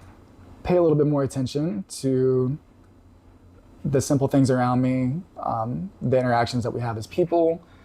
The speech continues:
um, you know, the relationship that I have with my wife and my dogs, um, everybody that I come into contact to every day, uh, nature specifically, um, and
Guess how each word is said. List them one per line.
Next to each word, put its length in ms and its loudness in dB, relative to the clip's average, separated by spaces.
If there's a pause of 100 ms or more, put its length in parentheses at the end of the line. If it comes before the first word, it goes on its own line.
(540)
um, 580 -6 (1080)
you 220 2
know, 140 2
the 100 4
relationship 480 0
that 100 -2
I 80 0
have 240 0
with 260 0
my 100 -4
wife 300 -2
and 80 -6
my 100 -2
dogs, 720 0
um, 560 -4 (1500)
everybody 300 2
that 60 4
I 60 4
come 120 -4
into 120 -2
contact 460 -2
to 120 0
every 160 0
day, 440 2 (680)
uh, 380 -2
nature 360 2
specifically, 760 -2 (360)
um, 540 0 (2000)
and 420 4